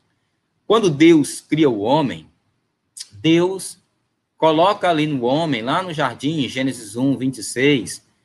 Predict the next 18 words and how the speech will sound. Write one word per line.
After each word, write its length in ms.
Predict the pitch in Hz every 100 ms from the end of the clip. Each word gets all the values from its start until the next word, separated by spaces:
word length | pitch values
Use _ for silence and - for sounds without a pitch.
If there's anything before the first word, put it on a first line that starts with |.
| _ -
"Façamos 400 | - 185 175 147
o 100 | 139
homem 320 | 151 143 135
à 60 | 127
nossa 260 | 135 -
imagem, 720 | 120 110 127 135 135 113 92
à 60 | 82
nossa 320 | 98 170 -
semelhança, 800 | - 120 107 113 131 135 127 -
e 80 | 95
tenha 300 | - 147 139
ele 160 | 143 131
domínio 580 | 135 120 135 151 131
sobre 240 | 113 113 110
as 100 | 101
aves 240 | 120 110
do 80 | 92
céu, 560 | - 123 131 131 131